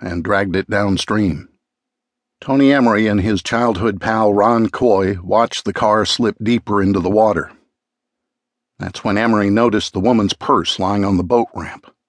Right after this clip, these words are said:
He'd meant to put it in the car. He picked it up and tossed it as far as he could toward the water. Coy didn't say anything,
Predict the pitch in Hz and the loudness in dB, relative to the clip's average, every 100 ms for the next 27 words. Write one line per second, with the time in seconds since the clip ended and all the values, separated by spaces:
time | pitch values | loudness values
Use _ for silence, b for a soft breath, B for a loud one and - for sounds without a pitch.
0 | _ _ _ - 113 151 160 - 120 104 | _ _ _ -4 0 0 0 -4 -2 0
1 | 104 104 - - 85 78 - _ _ _ | 0 -2 0 -2 -2 -4 -12 _ _ _
2 | _ _ _ _ _ _ 123 - 127 123 | _ _ _ _ _ _ -10 -6 -4 -2
3 | 110 120 - 85 85 - 117 113 - 101 | 2 0 0 -4 -4 -2 -2 -2 -2 -2
4 | 85 - 117 113 104 101 87 - 110 78 | -2 -2 0 0 0 -2 -4 -4 -4 -4
5 | 85 101 92 85 92 104 95 67 - _ | -6 -4 -4 -2 0 0 0 -6 -14 _
6 | _ _ _ _ _ _ _ _ _ _ | _ _ _ _ _ _ _ _ _ _
7 | _ - 170 196 170 131 127 - 107 90 | _ -2 2 4 4 2 2 0 0 -2
8 | - - - - | -6 -14 -16 -18